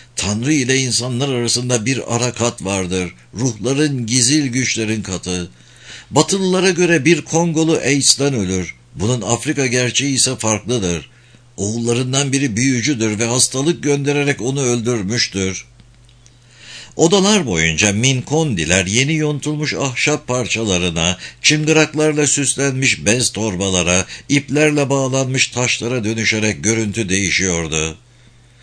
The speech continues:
"Ayrıca," diye devam etti Kraus, "babanızın size bu dünyayı açıklaması gerekirdi." "Babamı tanıyor musunuz?"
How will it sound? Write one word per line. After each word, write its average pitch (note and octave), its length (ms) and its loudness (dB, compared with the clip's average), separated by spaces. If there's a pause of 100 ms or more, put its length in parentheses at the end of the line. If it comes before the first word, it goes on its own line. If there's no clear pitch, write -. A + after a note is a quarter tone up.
(320)
"Ayrıca," F#2+ 540 0
diye D#2+ 200 -2
devam E2+ 380 -2
etti F2 280 -6
Kraus, F2 500 -2
"babanızın C3 480 -2
size C#3 380 2
bu C#3+ 120 -2
dünyayı C#3+ 420 -2
açıklaması C#3 600 -2
gerekirdi." G2 760 -2 (680)
"Babamı F#2+ 340 2
tanıyor D3 380 2
musunuz?" E2+ 600 -2